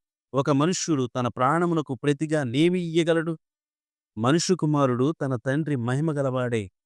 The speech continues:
తన దూతలతో కూడా రాబోచున్నాడు. అప్పుడు ఆయన ఎవని క్రియల చొప్పున వానికి ఫలమిచ్చును.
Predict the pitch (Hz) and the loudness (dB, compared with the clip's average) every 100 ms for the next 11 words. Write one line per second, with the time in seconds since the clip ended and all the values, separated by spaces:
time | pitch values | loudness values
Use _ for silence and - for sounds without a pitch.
0 | _ _ 131 127 120 147 165 170 151 143 | _ _ -2 0 2 0 2 0 0 -2
1 | 120 - _ _ _ _ _ - 147 175 | -4 -6 _ _ _ _ _ 2 6 8
2 | 180 156 143 147 147 - 127 117 101 85 | 8 6 4 2 0 0 -2 0 -2 -4
3 | - _ 127 120 139 123 113 107 101 120 | -12 _ -6 -2 0 0 0 -2 -2 -2
4 | 147 175 165 - 160 170 170 151 139 127 | 0 0 -2 -2 -2 -2 -2 -4 -4 -4
5 | 123 170 143 135 120 123 - 113 123 120 | -4 -2 -2 -4 -4 -10 -6 -2 -2 -4
6 | - 107 | -6 -10